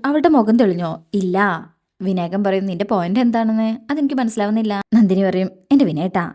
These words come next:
അച്ഛനെ കാണാതെ പോയതും തിരികെ വീട്ടിലെത്തിയതും വേദ കൂടെ അറിഞ്ഞിട്ടാണെങ്കിലോ?" "വേദ ഇവിടെ വന്ന ദിവസം വിക്രമിനോട് പറഞ്ഞതാ അവന്റെ ജീവിതം നരകതുല്യാക്കുന്ന്. അങ്ങനെയാണെങ്കിൽ ഇവിടെ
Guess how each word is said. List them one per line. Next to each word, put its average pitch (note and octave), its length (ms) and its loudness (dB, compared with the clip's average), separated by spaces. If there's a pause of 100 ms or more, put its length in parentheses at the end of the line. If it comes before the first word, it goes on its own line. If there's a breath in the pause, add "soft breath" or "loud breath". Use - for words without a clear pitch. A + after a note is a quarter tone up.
(120)
അച്ഛനെ B3+ 360 2
കാണാതെ F#3 400 0
പോയതും F#3 400 2 (280)
തിരികെ D#4+ 260 6
വീട്ടിലെത്തിയതും F#3+ 680 2 (140)
വേദ F#3 260 0
കൂടെ F#3+ 220 2
അറിഞ്ഞിട്ടാണെങ്കിലോ?" A3 760 0 (180)
"വേദ C#4+ 340 4
ഇവിടെ G#3 220 2
വന്ന G3 240 0
ദിവസം G3+ 320 0
വിക്രമിനോട് G3 580 0
പറഞ്ഞതാ F#3 320 0 (140)
അവന്റെ D4 340 4
ജീവിതം G3+ 360 2
നരകതുല്യാക്കുന്ന്. G#3 920 2 (100)
അങ്ങനെയാണെങ്കിൽ G3 600 2 (440)
ഇവിടെ D#4+ 460 4